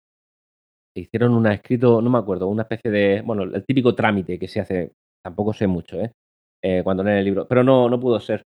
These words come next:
Entre medias, con todo esto de Meneame, hubo otra editorial, eh, que me, que me, bueno, me contactó, quizás no está bien, porque fue un, una cosa, él era usuario de Meneame y tenía una editorial y yo le dije, "Oye, pues vamos a hablar".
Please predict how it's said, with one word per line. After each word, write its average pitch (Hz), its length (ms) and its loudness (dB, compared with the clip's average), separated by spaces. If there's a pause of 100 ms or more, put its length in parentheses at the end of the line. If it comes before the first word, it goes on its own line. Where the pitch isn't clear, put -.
(240)
Entre 120 220 0
medias, 175 420 4
con 117 160 -6
todo 135 180 -2
esto 135 200 -6
de 127 80 -4
Meneame, 143 560 -2 (500)
hubo 131 200 2
otra 123 200 2
editorial, 131 520 2 (460)
eh, 98 380 -2
que 104 140 -6
me, 90 440 -4
que - 80 -12
me, 92 140 -6 (200)
bueno, 107 200 -6 (420)
me 82 200 -8
contactó, 92 480 -4
quizás 113 380 2
no 104 100 -4
está 101 160 -6
bien, 95 260 -2
porque 90 320 -12
fue 104 160 2
un, 101 220 -2
una 101 200 -2
cosa, 104 280 -6 (120)
él 104 240 -6
era 113 260 0
usuario 107 380 4
de 113 60 6
Meneame 120 480 4
y 113 60 -8
tenía 87 180 -10
una 98 120 -4
editorial 127 420 -2
y 110 60 -4
yo 95 80 -6
le 92 60 -2
dije, 90 140 -6
"Oye, 110 140 -2
pues 95 140 -8
vamos 92 200 -6
a 90 40 -8
hablar". 71 220 -8